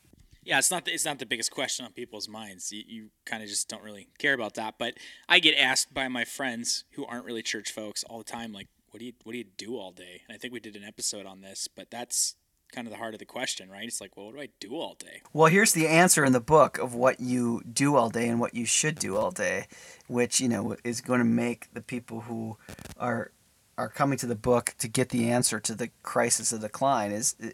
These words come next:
Speaker 2: is really the call then, is if we're talking about the God who is God, is to learn how to wait. And, um, and so the ecclesiology I kinda, I try to construct is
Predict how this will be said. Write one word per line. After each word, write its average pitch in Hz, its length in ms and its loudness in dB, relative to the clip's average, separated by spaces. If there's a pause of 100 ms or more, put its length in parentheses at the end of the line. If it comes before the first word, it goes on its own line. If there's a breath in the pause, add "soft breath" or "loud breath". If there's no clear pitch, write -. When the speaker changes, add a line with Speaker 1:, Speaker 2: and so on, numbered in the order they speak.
Speaker 2:
is 120 260 -4 (180)
really 139 440 -2
the 120 120 -4
call 170 460 0
then, 113 260 0
is 113 200 -2
if 113 120 -10
we're 120 60 -4
talking 123 380 0
about 113 160 -4
the - 80 -12
God 101 260 0
who 110 140 -6
is 113 180 -4
God, 117 300 2
is 101 140 -2
to 113 100 -6
learn 104 180 -4
how 107 120 -6
to - 80 -10
wait. 104 560 -10 (540 loud breath)
And, 113 460 0
um, 98 400 -4 (180)
and 120 140 0
so - 80 2
the 120 220 -2
ecclesiology 127 760 6
I 117 100 2
kinda, 120 320 0 (180)
I 120 80 4
try 113 260 0
to 107 80 -4
construct 113 560 -2
is 95 160 -6